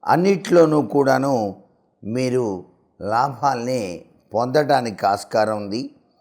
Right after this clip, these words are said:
మీకు ఏ దశ నడుస్తున్నా సరే, ఈ యొక్క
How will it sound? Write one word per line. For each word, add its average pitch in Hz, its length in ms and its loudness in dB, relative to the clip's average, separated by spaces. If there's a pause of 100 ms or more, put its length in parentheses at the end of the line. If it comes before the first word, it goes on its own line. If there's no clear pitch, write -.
(420)
మీకు 151 420 2
ఏ 147 560 2
దశ 151 120 -2
నడుస్తున్నా 160 760 0
సరే, 123 360 0 (1300)
ఈ 143 180 6
యొక్క 123 540 4